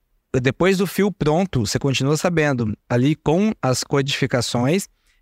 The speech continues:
quem é o produtor, quem é a unidade produtora, né, a fazenda, qual é a qualidade, né, e de onde ele veio, tudo certinho tá ali. Separa esses lotes, né,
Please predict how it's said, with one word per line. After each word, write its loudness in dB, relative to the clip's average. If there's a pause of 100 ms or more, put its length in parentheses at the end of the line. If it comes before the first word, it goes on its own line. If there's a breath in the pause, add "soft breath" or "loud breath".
(160)
quem 2
é 2
o 0
produtor, 0 (400)
quem 2
é 2
a 2
unidade 2
produtora, 0
né, 0
a 0
fazenda, 0
qual 0
é 4
a 2
qualidade, 0 (340)
né, 2 (100)
e -4
de 2
onde 2
ele 2
veio, 0
tudo -10
certinho 0
tá 0
ali. 0 (160)
Separa 0
esses 0
lotes, 0 (360)
né, 0